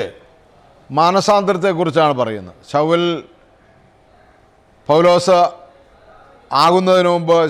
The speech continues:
ശൗൽ വലിയ വെളിച്ചം, പ്രകാശം കണ്ണിലേക്ക് അടിച്ച് വീഴുകയും കണ്ണിൻ്റെ കാഴ്ച നഷ്ടപ്പെടുകയും ചെയ്ത അവസ്ഥയിൽ കർത്താവിൻ്റെ ശിഷ്യന്മാരിലൊരാളായ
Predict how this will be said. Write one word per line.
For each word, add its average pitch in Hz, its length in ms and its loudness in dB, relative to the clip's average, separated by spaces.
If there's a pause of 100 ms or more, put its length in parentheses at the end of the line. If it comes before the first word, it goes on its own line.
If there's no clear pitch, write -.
ശൗൽ 165 300 0 (1700)
വലിയ 170 240 0 (100)
വെളിച്ചം, 185 360 0 (160)
പ്രകാശം 190 500 0
കണ്ണിലേക്ക് 180 440 -2
അടിച്ച് 165 280 -8
വീഴുകയും 165 440 -2 (840)
കണ്ണിൻ്റെ 196 400 0
കാഴ്ച 190 300 2 (320)
നഷ്ടപ്പെടുകയും 175 720 -2 (1040)
ചെയ്ത 165 220 0 (300)
അവസ്ഥയിൽ 165 460 -2 (1800)
കർത്താവിൻ്റെ 190 560 2
ശിഷ്യന്മാരിലൊരാളായ 196 1040 2